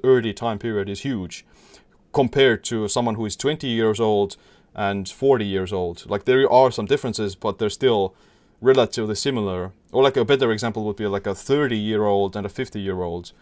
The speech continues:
It's a twenty-year span difference, but they're not, like, hugely different people. They have, like, slightly different facial structures. They maybe have more, a little bit more wrinkles. Uh, they may be more, you know, adult, but, uh, generally they're still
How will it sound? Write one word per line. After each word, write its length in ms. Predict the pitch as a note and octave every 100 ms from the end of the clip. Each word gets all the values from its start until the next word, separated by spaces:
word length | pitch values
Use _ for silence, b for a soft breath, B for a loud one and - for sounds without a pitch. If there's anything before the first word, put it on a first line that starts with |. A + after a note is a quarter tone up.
| b b b b _ _
It's 180 | G2+ G2+
a 60 | G2
twenty-year 600 | C3 C3+ A#2 A2 A#2+ G2+
span 520 | - - C3+ C3 G2+
difference, 640 | C3+ - A#2+ G#2 - - -
but 200 | G#2+ G#2
they're 120 | A2
not, 240 | A2+ A#2+ -
like, 180 | G#2+ G2+
hugely 420 | - C#3 G#2+ G#2
different 360 | A2+ A2 G2
people. 460 | - A#2+ - F2 E2+ _ B B B
They 240 | F#2+ G#2+
have, 220 | G#2 A2+ G2+
like, 140 | G2+
slightly 280 | A#2+ A2 G#2
different 240 | B2+ A2+
facial 260 | B2+ C3 A2+
structures. 440 | - A#2 A#2 G#2
They 80 | G#2
maybe 220 | G#2+ G2+
have 160 | G#2 G#2
more, 180 | G#2 F#2+
a 40 |
little 200 | G#2 G#2
bit 40 | G2
more 140 | F#2+
wrinkles. 480 | B2 C#3 A#2+ G#2+ - b b b -
Uh, 380 | G2 G2+ G2
they 140 | F#2 G2+
may 120 | G#2+
be 360 | G2+ G2 G2 G2 _ _ _ _ _ _ _
more, 680 | G2+ A2 B2 A#2 G2+ G2+ G2+
you 60 | G#2+
know, 280 | G2 F2 -
adult, 560 | G2+ A#2+ D3 - - -
but, 220 | G#2 G2 -
uh, 180 | G#2+ G2+
generally 380 | G2 A#2+ A2+ G#2
they're 160 | G#2
still 540 | G2+ - C3 G#2+ F2+